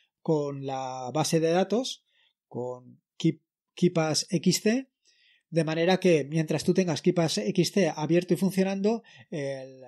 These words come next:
todo esto está bien engranado. Quiere decir que, eh, el complemento para Firefox o el complemento para Chromium se habla con Keepass X C y ya lo tienes solucionado.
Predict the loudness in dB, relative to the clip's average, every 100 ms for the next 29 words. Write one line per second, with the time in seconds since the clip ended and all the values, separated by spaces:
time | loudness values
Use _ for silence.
0 | -20 _ 2 4 6 4 2 0 0 -2
1 | -2 2 2 2 0 0 0 0 -2 0
2 | 0 4 2 2 -2 -6 -6 -12 -20 _
3 | _ -10 -6 -4 -4 -8 _ _ _ -2
4 | 0 0 2 0 2 2 0 -4 -2 -4
5 | 2 2 2 0 -2 -2 -8 -6 -4 -4
6 | -2 0 0 -2 2 2 2 -2 -2 0
7 | 0 -2 _ -2 0 0 -4 -4 -2 -2
8 | 0 0 0 -2 0 0 2 0 -4 -20
9 | -10 0 2 2 0 0 -4 -4 -8 -12
10 | -18